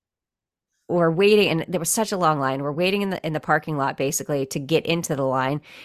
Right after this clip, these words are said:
And I was trying to le-, trying to leave enough space so that anybody that needed to back out of their parking space or whatever would have space. So the line starts to move,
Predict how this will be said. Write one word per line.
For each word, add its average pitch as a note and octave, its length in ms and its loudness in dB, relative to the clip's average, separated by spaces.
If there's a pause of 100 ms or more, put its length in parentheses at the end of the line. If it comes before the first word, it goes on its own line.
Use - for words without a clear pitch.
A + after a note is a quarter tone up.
And E3 80 2
I - 20 8
was F3+ 100 6
trying C#4 260 4
to A3 100 0
le-, F3 140 -2
trying E4+ 260 -2
to D#4+ 60 -2
leave F3 160 0
enough D3+ 240 0
space D#3+ 400 -2
so D3 140 -2
that C#3 300 -2 (420)
anybody F3+ 720 -2
that D#3+ 180 -2
needed E3 280 -2
to D3+ 300 -2
back D3+ 280 0
out F3+ 180 4
of E3 80 -2
their D#3+ 100 -2
parking F#3 340 -2
space D#3+ 260 -6
or F#3 40 -4
whatever G#3+ 240 0
would D#3 120 2
have D#3+ 220 -4
space. D3+ 320 -6
So D3+ 380 0
the D3+ 100 -2
line F#3+ 260 4
starts F3 320 0
to G3 80 -4
move, A3+ 280 0